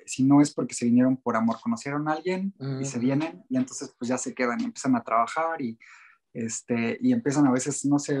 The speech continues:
Speaker 1: por ejemplo, hay algunos restaurantes por aquí que han abierto, uno que se llama La Neta, donde venden tacos.
Speaker 2: Wow.
Speaker 1: Este, y chelas, que también es, este, chefs mexicanos y unos que son, creo que suecos mexicanos y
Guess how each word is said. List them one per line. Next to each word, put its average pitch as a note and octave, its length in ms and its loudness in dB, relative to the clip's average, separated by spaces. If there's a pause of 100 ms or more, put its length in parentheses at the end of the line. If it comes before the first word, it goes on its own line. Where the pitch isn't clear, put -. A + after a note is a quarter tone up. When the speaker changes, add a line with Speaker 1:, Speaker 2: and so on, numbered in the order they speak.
(120)
Speaker 1:
por B2+ 100 -8
ejemplo, C3+ 240 -4
hay C#3 80 2
algunos C#3 260 4
restaurantes B2+ 480 -4
por B2 200 -2
aquí B2 360 -4
que B2+ 100 -2
han A#2+ 400 -2
abierto, B2+ 400 -2
uno D3 140 0
que - 60 -12
se - 100 -10
llama C3 140 -2
La A#2 120 -4
Neta, G3 520 -4
donde B2 180 2
venden C3 220 4
tacos. C#3 580 -6 (420)
Speaker 2:
Wow. C#3+ 280 0
Speaker 1:
Este, A#2+ 500 -4 (720)
y B2 400 4
chelas, B2 440 0
que - 100 -10
también C3+ 360 2
es, - 240 -2
este, A#2+ 380 -8
chefs - 300 -2
mexicanos C3+ 920 0
y A#2 160 -2
unos C3 220 2
que - 60 -16
son, B2 160 0
creo A#2+ 200 -10
que - 80 -16
suecos - 320 -6
mexicanos C#3 560 -2
y G#2+ 180 -6